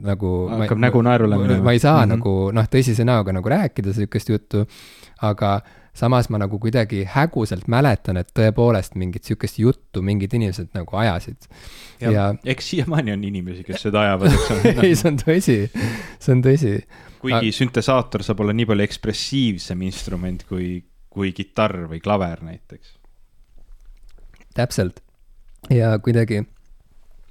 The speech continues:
Speaker 1: isegi kui, kui sind Björk nagu südame põhjani pole liigutanud seni, siis,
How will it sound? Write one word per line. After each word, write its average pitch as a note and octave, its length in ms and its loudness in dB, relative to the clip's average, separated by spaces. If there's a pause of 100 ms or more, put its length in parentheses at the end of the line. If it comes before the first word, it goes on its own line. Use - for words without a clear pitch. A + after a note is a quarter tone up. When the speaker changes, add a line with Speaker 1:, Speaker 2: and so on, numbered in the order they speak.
(300)
Speaker 1:
isegi B2+ 380 0
kui, G2+ 340 -4
kui G2 140 -6
sind G2+ 220 -6
Björk A#2 400 -4
nagu F#2+ 480 -6 (880)
südame A#2 400 -2
põhjani G2 500 2
pole G2 460 -2
liigutanud G#2 960 -2
seni, G#2 560 -2
siis, G#2+ 220 -6